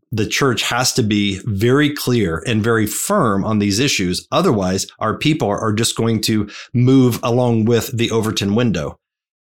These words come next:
So I've made it a point of emphasis in my ministry. Uh, in our church, we've, uh, we've just said household discipleship is a, is a, a, a point of emphasis going forward. It has to be, because if, if we don't emphasize it,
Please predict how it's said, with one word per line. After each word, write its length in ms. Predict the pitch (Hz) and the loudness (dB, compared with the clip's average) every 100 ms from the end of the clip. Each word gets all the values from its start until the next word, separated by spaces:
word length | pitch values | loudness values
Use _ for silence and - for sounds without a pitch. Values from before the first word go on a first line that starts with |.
| _ - | _ -2
So 180 | - | 2
I've 160 | 117 127 | 2 4
made 180 | 135 127 | 4 4
it 100 | 117 | 2
a 40 | |
point 300 | - 127 120 | 0 0 2
of 80 | 107 | 2
emphasis 420 | 113 117 - 110 | 0 0 -2 0
in 100 | 104 | 0
my 120 | 101 110 | 0 2
ministry. 560 | 110 107 - 135 139 | 2 0 0 -2 -2
Uh, 160 | - 120 | 0 0
in 140 | 143 139 | 2 2
our 120 | 123 | 2
church, 460 | - 156 120 104 | 0 0 0 0
we've, 280 | 117 117 104 | 0 0 0
uh, 240 | 101 98 95 - | 0 0 -2 -6
we've 240 | 113 120 | -2 0
just 160 | 110 101 | 0 -2
said 120 | 107 | -2
household 720 | 92 127 147 - 147 143 127 120 | -2 -2 0 0 0 0 -2 -4
discipleship 720 | 113 - 110 104 - 90 90 _ - - _ _ - | -2 0 0 -2 -2 -4 -6 _ -20 -20 _ _ -4
is 200 | 127 117 | 0 2
a, 360 | 117 107 104 95 - | 2 2 0 -2 -2
is 140 | 110 | 0
a, 360 | 110 101 101 95 - _ - | 2 2 0 -2 -10 _ -8
a, 120 | 120 | -4
a 120 | 107 107 | -2 -4
point 300 | - 123 110 | 0 0 0
of 100 | 110 | 0
emphasis 600 | 104 101 - 87 - - - | -2 -2 -2 -2 -4 -8 -2
going 260 | 113 110 95 | 0 2 0
forward. 400 | 107 110 - 110 | 0 -2 -2 -6
It 80 | |
has 280 | 92 107 107 | -4 -2 -2
to 60 | 208 | -2
be, 280 | 117 69 - _ _ | -4 -6 -12 _ _
because 260 | - - 107 | -6 -2 -2
if, 180 | 95 - | -2 -4
if 120 | 113 | -2
we 80 | 123 | 0
don't 240 | 113 123 131 | 2 2 2
emphasize 520 | 165 113 92 90 90 | 0 -2 -2 -2 -2
it, 200 | 110 | -4